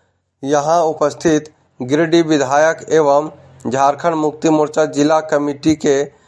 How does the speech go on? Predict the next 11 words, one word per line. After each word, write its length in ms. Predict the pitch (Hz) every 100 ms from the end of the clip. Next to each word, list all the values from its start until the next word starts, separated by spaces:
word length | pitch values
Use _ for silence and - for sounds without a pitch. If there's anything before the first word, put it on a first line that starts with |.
| _ _
सभी 340 | - 151 147 170 - _ _ _ -
पदाधिकारियों 960 | 147 147 139 139 160 147 151 165 160 165 - _ _
ने 340 | 143 156 147 147 113 - _ -
पुष्प 340 | 190 - - 165 120 - - _ _ _ _
अर्पित 460 | 131 147 151 180 180 -
कर 340 | 165 139 143 - - _ _ _ -
एक 280 | 151 160 185
एक 180 | 185 170
मुट्ठी 720 | 156 151 151 175 156 147 156 _ _ _ _ _ _ _ _ _ _ _ -
मिट्टी 480 | 135 151 151 - 180
देकर 580 | 151 160 156 165 151